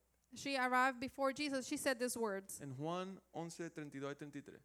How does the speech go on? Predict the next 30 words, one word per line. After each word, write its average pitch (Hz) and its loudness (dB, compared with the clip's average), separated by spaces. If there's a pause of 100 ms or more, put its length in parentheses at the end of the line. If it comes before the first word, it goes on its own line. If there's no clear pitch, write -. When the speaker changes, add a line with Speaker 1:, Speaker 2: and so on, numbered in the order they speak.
(180)
Speaker 1:
John 254 6
eleven, 269 4
thirty-two 262 4
and 240 -2
thirty-three. 220 0 (200)
Speaker 2:
"Señor, 202 -2
si 220 -6
tan 175 2
solo 233 2
hubiera 214 0
estado 208 0
aquí, 165 -4
mi 160 -4
hermano 156 -2 (280)
no 151 0
habría 170 2
muerto." 175 -2 (580)
Cuando 175 2
Jesús 208 0
la 220 6
vio 214 2
llorando 202 0
y 143 -2
vio 160 2
a 180 4
la 175 2
gente 165 -2
lamentándose 147 -4 (240)
con 143 -4
ella, 131 -2